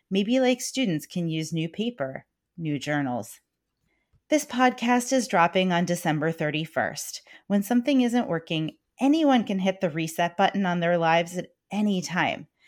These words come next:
However, many people view the new year as a time to refresh and renew. Therefore, as we are on the cusp of twenty twenty-four, I want to encourage you to think about shedding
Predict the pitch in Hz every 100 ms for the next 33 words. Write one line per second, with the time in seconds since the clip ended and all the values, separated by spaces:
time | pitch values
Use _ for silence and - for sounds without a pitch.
0 | _ - 208 208 208 208 185 196 233 233
1 | 233 254 214 170 165 156 156 160 180 165
2 | 151 - 156 160 - 156 147 165 160 151
3 | 139 127 - 143 139 135 117 - - _
4 | _ _ - 202 277 - 170 139 143 185
5 | 170 147 190 170 170 160 151 - 185 196
6 | - 240 233 - 170 180 180 196 202 -
7 | 135 127 127 - - - 170 175 190 202
8 | 240 240 - 160 160 151 175 175 170 143
9 | 160 151 135 - 151 147